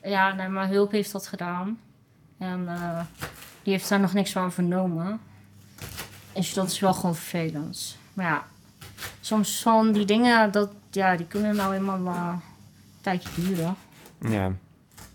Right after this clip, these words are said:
Speaker 1: Nou ja, vrij is eigenlijk een beetje hetzelfde verhaal. Dat wordt ook glad. Dus ik probeer altijd goed mijn best te doen om dan het laatste randje ook zo goed mogelijk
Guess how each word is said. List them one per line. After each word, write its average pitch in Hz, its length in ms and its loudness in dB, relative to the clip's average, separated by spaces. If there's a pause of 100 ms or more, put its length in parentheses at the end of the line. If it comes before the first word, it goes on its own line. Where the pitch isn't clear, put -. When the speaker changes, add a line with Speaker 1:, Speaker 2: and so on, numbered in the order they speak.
(1120)
Speaker 1:
Nou 202 160 -2
ja, - 240 -10 (420)
vrij 226 240 6
is 220 80 4
eigenlijk 220 280 0
een 233 60 6
beetje 226 200 2
hetzelfde 233 440 0
verhaal. 202 500 0
Dat 180 160 -2
wordt 180 160 -8
ook 175 160 -8
glad. 170 640 -8 (640)
Dus - 260 -14
ik - 100 -20
probeer - 300 -10
altijd 170 320 -8
goed 202 240 -8
mijn 190 120 -8
best 180 300 -6
te 196 80 -8
doen 185 140 -8
om 180 180 -6
dan 180 260 -8 (480)
het - 120 -20
laatste 185 360 -4
randje 185 420 -6
ook 190 160 -6
zo 196 140 -6 (120)
goed 185 140 -8
mogelijk 185 640 -2